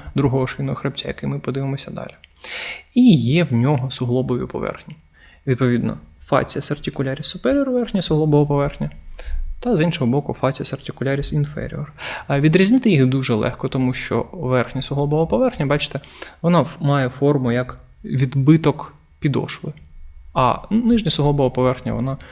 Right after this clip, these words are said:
доволі округлої форми. Е, ну, відповідно, є поперечний відросток, є форамен процес трансверсії, його отвір. Ну і на верхній,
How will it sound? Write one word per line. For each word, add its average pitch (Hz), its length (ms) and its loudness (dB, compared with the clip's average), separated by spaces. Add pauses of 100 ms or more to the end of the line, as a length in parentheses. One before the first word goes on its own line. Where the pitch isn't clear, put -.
(220)
доволі 127 420 2 (340)
округлої 120 500 -2
форми. - 380 -8 (540)
Е, 147 220 -2
ну, 233 80 0
відповідно, 127 400 2
є 120 280 0 (560)
поперечний 143 440 4
відросток, 165 600 2
є 127 100 0
форамен 123 440 2
процес - 360 -4
трансверсії, 175 560 0
його 151 300 2
отвір. 147 340 -4 (1040)
Ну 208 180 6
і 139 80 2
на 135 120 4
верхній, 127 540 2